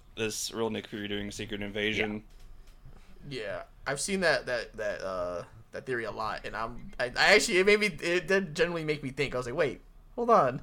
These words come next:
Speaker 2: <laughs>
Speaker 1: Yeah.
Speaker 2: I was like, "That,"
Speaker 1: Yeah.
Speaker 2: everything kinda connects a little bit.
Speaker 1: All right, so it, everyone gets interrogated. Ned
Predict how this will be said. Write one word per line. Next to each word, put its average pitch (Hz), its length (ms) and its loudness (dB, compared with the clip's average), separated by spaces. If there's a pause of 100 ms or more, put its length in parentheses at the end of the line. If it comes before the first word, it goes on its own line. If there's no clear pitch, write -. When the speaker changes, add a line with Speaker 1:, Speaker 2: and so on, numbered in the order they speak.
Speaker 2:
<laughs> - 100 -10
Speaker 1:
Yeah. 120 180 -6 (440)
Speaker 2:
I - 20 -8
was 185 100 -4
like, 147 100 -2
"That," 165 140 -4 (300)
Speaker 1:
Yeah. 131 420 2
Speaker 2:
everything 208 240 0
kinda 226 200 4
connects 185 380 0
a 160 60 -2
little 170 240 2
bit. 113 340 -6 (1160)
Speaker 1:
All 123 120 4
right, 117 340 2
so 117 420 0
it, 104 200 -8
everyone 160 340 2
gets 147 160 -6
interrogated. 113 520 0
Ned 117 520 2